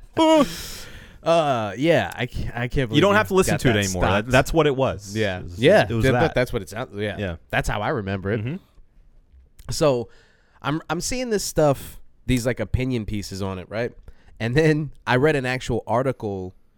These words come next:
Speaker 2: from, I think it was Washington Post about it. And it
Speaker 1: Uh-huh.
Speaker 2: was just, like, an op-ed. It was just, like, supposed to be, <laughs> like, this funny piece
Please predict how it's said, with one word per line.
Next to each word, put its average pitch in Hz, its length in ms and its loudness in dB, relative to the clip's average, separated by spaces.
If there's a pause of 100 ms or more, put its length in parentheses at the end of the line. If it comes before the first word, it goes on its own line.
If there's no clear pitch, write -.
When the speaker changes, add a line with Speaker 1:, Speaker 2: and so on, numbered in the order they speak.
(140)
Speaker 2:
from, 95 640 -4 (140)
I - 60 -8
think 131 200 -6
it 104 40 -10
was 92 120 -8
Washington 92 640 -10
Post 95 540 -10 (380)
about 107 400 -2
it. - 180 -6 (100)
And 190 140 0
it 190 120 0
Speaker 1:
Uh-huh. 254 100 4
Speaker 2:
was 269 120 -2
just, - 200 -4
like, 254 160 -4
an 247 80 -6
op-ed. 220 420 -6
It 104 60 -4
was 107 180 -8
just, 127 200 -8
like, 139 180 -4
supposed 139 240 -6
to 131 80 -12
be, 127 80 -6
<laughs> 120 80 -4
like, - 100 -8
this 156 200 -6
funny 120 440 -6
piece - 500 -8